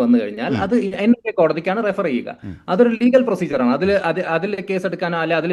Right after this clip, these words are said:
Speaker 1: വിചാരണ
Speaker 2: പക്ഷെ അവർ
Speaker 1: നടത്താനോ
Speaker 2: ജയിലിൽ കഴിയുന്നതോ?
Speaker 1: ഉള്ളതാണ്.
Speaker 2: അപ്പോൾ അവർ ജയിലിൽ
Speaker 1: അല്ല,
Speaker 2: കഴിയുന്നതോ? മജിസ്ട്രേറ്റ് കോടതിയുടെ ഉത്തരവ് പ്രകാരമല്ലേ?
Speaker 1: അല്ല,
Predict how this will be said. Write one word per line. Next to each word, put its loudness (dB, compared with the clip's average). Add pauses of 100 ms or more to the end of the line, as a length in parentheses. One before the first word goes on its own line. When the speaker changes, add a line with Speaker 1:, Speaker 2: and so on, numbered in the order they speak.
Speaker 1:
വിചാരണ 2
Speaker 2:
പക്ഷെ 6
അവർ 8
Speaker 1:
നടത്താനോ 6
Speaker 2:
ജയിലിൽ 4
കഴിയുന്നതോ? 4 (200)
Speaker 1:
ഉള്ളതാണ്. -4 (140)
Speaker 2:
അപ്പോൾ 6
അവർ 4
ജയിലിൽ 4
Speaker 1:
അല്ല, 8
Speaker 2:
കഴിയുന്നതോ? 4 (240)
മജിസ്ട്രേറ്റ് 2
കോടതിയുടെ 2
ഉത്തരവ് 0
പ്രകാരമല്ലേ? 0 (1200)
Speaker 1:
അല്ല, 0